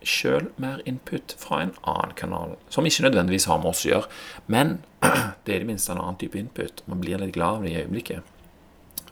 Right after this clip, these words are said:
Vi er slaver på privat nå, ikke sant? Mer input, sant? Det er det vi ofte tenker at vi vil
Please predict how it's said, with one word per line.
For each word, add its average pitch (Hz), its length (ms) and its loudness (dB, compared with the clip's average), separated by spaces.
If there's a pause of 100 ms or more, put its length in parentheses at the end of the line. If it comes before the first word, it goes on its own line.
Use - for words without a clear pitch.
(100)
Vi 92 80 -4
er - 60 2
slaver 92 360 -2
på - 140 -12
privat 107 480 0
nå, 127 160 2
ikke 127 140 -2
sant? 104 240 0 (580)
Mer 110 360 -2
input, - 440 -4
sant? 101 300 -2 (100)
Det 92 120 0
er 90 80 -2
det 92 200 0
vi 107 120 -4 (120)
ofte - 280 -6
tenker - 460 -8 (240)
at - 100 -14
vi 90 140 -2
vil 87 180 -2